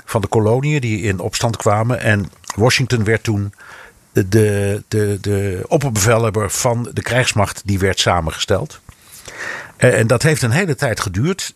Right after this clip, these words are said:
Ehm, die onafhankelijkheidsoorlog, ja, die duurde volgens mij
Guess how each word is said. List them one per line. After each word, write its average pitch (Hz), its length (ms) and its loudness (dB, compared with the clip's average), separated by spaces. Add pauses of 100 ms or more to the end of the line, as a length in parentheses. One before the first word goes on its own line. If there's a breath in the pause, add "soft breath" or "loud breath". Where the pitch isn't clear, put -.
(140)
Ehm, 95 440 0 (1000 loud breath)
die 107 320 4 (100)
onafhankelijkheidsoorlog, 101 1300 0
ja, 107 260 0
die 90 260 -2
duurde 95 300 2
volgens 92 360 -4
mij 101 360 2